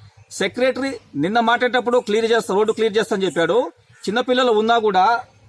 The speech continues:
లో-, లోతెట్టు, లోతెట్టు ప్రాంతం ఉండి కూడా, ఇదంతా అడవిగా ఉండి కూడా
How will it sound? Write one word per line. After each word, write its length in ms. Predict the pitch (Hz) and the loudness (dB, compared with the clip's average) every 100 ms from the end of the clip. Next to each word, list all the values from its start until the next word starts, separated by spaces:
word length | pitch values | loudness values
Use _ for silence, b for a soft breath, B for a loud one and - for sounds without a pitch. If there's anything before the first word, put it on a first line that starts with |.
| _ _ - | _ _ -8
లో-, 240 | 156 180 | -6 -4
లోతెట్టు, 480 | 175 202 - 247 240 | -2 0 0 0 0
లోతెట్టు 440 | 180 190 226 240 240 | -2 0 0 -2 -2
ప్రాంతం 360 | 202 214 220 | -4 -4 -6
ఉండి 140 | 214 196 | -4 -4
కూడా, 180 | 196 | -2
ఇదంతా 320 | 208 196 208 180 | -2 -2 -2 -2
అడవిగా 340 | 190 226 226 | 2 2 2
ఉండి 140 | 202 | 0
కూడా 360 | 180 160 170 | 0 0 0